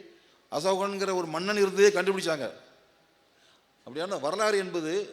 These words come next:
வாசிக்கப்படாமலே தெரியாமலே போயிடும். இப்ப சிந்துவெளி எழுத்துக்களை வாசிச்சு, வாசிச்சு நாற்பது வருஷமா அது முடிச்சதுல போய் நிக்குது. இப்ப தான்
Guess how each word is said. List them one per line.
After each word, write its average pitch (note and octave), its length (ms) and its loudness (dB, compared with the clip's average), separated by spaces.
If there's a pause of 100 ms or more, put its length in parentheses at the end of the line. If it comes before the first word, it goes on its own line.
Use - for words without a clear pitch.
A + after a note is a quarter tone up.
வாசிக்கப்படாமலே G3+ 720 -4
தெரியாமலே G#3+ 420 0
போயிடும். D3+ 340 -10 (500)
இப்ப - 200 -16
சிந்துவெளி G3+ 380 -2
எழுத்துக்களை F#3 460 -2
வாசிச்சு, F3+ 300 -2
வாசிச்சு F3+ 240 0
நாற்பது F3+ 420 -4
வருஷமா F3+ 440 -4 (720)
அது C3 140 -6
முடிச்சதுல F#3 520 -4
போய் F3+ 180 -4
நிக்குது. D#3 320 -8 (760)
இப்ப C#3+ 240 -10
தான் F#3 420 -2